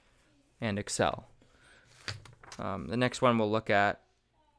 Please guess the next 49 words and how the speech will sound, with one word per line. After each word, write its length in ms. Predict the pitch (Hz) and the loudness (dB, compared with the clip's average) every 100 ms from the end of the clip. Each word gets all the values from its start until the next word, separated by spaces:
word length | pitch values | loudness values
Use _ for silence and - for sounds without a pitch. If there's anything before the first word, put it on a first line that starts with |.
| _ - - | _ -20 -2
is 160 | 120 - | -2 2
Galatians 420 | 113 110 - - | 4 4 0 -2
five. 480 | - 101 110 120 120 | 4 4 4 2 2
That, 260 | 107 - - | 2 2 0
that 180 | 107 - | 0 4
Second 300 | 143 143 135 | 4 4 2
Corinthians 380 | 135 131 120 | 2 2 0
three, 260 | - 123 123 | 0 2 2
six, 320 | - 123 - | 2 -2 0
and 120 | 110 | -2
seven, 360 | 101 107 107 110 | 0 0 2 2
I 80 | 107 | 0
just 180 | 113 - | -2 -2
put 140 | 120 | 2
that 120 | 104 | 4
in 120 | 104 | 4
there 160 | 107 107 | 4 2
so 120 | - | 0
you 120 | 104 | 0
guys 160 | 104 98 | 0 0
have 180 | 104 104 | 0 0
it 60 | |
in 80 | 101 | 0
your 100 | 101 | -2
notes. 260 | 98 101 - | -2 -2 0
We 80 | 113 | 0
don't 140 | 104 | 2
have 140 | 110 | 0
to 100 | - | 0
read 180 | 101 101 | -2 0
it, 160 | 101 - | -2 0
but 120 | 101 | -2
it's 100 | - | 0
very 220 | 117 110 | 2 2
similar 420 | - 113 104 101 98 | 2 -2 0 -2 -4
to 280 | 104 98 - - _ _ _ _ | -6 -6 -8 -20 _ _ _ _
Romans 380 | 110 104 98 98 | 0 2 0 -2
seven. 420 | - 92 90 95 - - _ _ _ | 0 0 0 -6 -10 -20 _ _ _
So 120 | - 101 | -12 -10
you 80 | |
can 240 | 107 95 95 | -6 -6 -8
turn 220 | - 113 | -4 -2
to 60 | 98 | 0
that 160 | 98 | 0
one 80 | 92 | 0
on 100 | 95 | -2
your 100 | 95 | -2
own 140 | 92 98 | -4 -4
time 400 | - 95 101 | -4 -4 -6